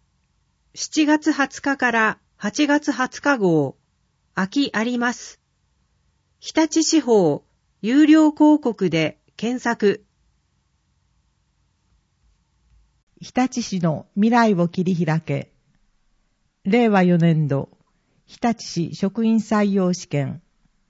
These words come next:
Speaker 2: 令和五年四月採用。前期日程。日立シティリクルーティング二千二十三。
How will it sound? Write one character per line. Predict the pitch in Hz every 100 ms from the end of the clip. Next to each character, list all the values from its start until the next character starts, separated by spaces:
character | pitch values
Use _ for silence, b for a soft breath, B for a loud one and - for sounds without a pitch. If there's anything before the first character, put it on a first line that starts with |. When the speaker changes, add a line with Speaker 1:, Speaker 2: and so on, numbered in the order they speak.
| _ _ _
Speaker 2:
令 | 180 220 214
和 | 190 160
五 | 151
年 | 151 147 143 -
四 | - 175
月 | 196 202
採 | - 180 170 170
用。 | 160 151 147 - _ _ _ _ _ _ _
前 | 165 202 233 214
期 | 202
日 | 180 170 - -
程。 | 151 123 - _ _ _ _ _ _ _ _ _ _ _ _
日 | -
立 | - 247 226
シ | 208 180
テ | -
ィ | 165 147 -
リ | 170 190
ク | 240
ル | 240 240
ー |
テ | 220 208
ィ | 175
ン |
グ | 147 147 - -
二 | 185 190
千 | 214 180 160
二 | 170
十 | 160 151
三。 | 139 151 139 -